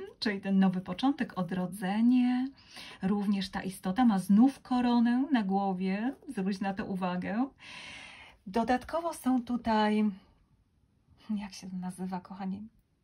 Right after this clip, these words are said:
Mm, zabrakło mi słów, wiecie, co mam na myśli. Te pałeczki takie, które zapalamy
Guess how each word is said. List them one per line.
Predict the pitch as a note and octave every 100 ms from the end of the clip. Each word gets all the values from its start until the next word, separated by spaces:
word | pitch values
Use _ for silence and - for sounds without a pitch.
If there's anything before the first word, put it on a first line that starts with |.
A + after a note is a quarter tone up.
| _ _ _ A3
Mm, | G#3+ G#3 F#3+
zabrakło | G3+ G3 G3 G#3+
mi | G3+
słów, | G3 G3+ G3+ -
wiecie, | A3 A3+ A3 F#3+
co | F#3+
mam | F3 F3
na |
myśli. | E3+ F#3 - A3 -
Te |
pałeczki | C4+ C#4+ C4+ B3+ - -
takie, | F#3+ F#3+
które | - G3+
zapalamy | F#3 F#3+ G3+ G3 F#3+ F#3+ F3